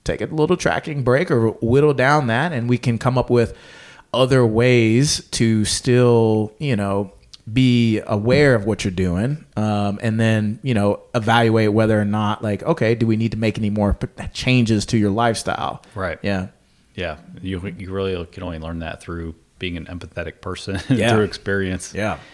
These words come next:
Speaker 2: Um, I wasn't really planning on bringing this up because it might be sensitive or touchy, but this is something I've thought about too. Um,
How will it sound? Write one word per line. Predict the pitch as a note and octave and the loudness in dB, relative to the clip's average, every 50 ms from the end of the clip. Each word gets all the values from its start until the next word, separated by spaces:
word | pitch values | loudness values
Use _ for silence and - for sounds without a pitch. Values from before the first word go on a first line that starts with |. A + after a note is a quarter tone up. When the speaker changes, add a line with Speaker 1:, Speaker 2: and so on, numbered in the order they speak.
| - - - - - - - - - - - - _ _ - | -20 -20 -20 -20 -20 -20 -20 -20 -20 -20 -20 -20 _ _ -6
Speaker 2:
Um, | A2+ A#2 A#2 A2+ G#2 G2 F#2+ F2+ E2 - - - - - - - | -2 0 2 2 2 0 -2 -4 -6 -10 -18 -20 -20 -20 -8 -2
I | - | 0
wasn't | A#2+ C#3 C#3 B2+ | 2 2 2 2
really | B2 A2+ G#2 | 2 0 0
planning | F#2+ - - A2+ A2 G#2+ | 0 -2 -2 -2 -2 -2
on | G2+ F#2 | -4 -2
bringing | F2 G#2 G2+ G2 F#2+ | -2 -2 -2 -2 -2
this | G2 G2 - - | -2 -2 -2 -2
up | G2 F2+ E2+ | -4 -4 -6
because | F2 - G2+ F#2 | -6 -8 -8 -6
it | E2+ | -4
might | F#2+ F#2+ F#2+ | -4 -4 -4
be | - G2 E2+ - - - _ _ _ _ _ _ - | -4 -6 -8 -8 -12 -20 _ _ _ _ _ _ -8
sensitive | - - - G#2 F#2+ - G2+ F#2 G2 G2 F2+ | -4 -2 -2 -2 -2 -2 0 0 2 2 2
or | F#2 E2+ | 0 -4
touchy, | D#2+ - - G2+ F#2+ - - F#2 F2 E2 | -6 -4 -4 -6 -4 -4 -6 -6 -8 -6
but | D#2+ F2 F2 E2+ - - _ _ - - - - _ _ _ - _ - | -4 -4 -4 -4 -6 -10 _ _ -20 -20 -20 -20 _ _ _ -20 _ -6
this | A#2 G#2+ | -4 -2
is | - | 0
something | - C3 A#2 - A2 | 0 0 -2 -2 -2
I've | G2+ F#2+ - | -2 -2 -2
thought | - G#2 F#2+ | -2 -2 -2
about | F#2+ F2+ F2+ E2+ D#2 - | -2 -2 -4 -4 -6 -6
too. | - G2+ F#2 F2 E2 E2 - - | -6 -4 -4 -4 -6 -8 -10 -10
Um, | G2 G#2 G2 F#2 F2+ F2 E2+ E2+ | -8 -6 -6 -4 -6 -6 -8 -10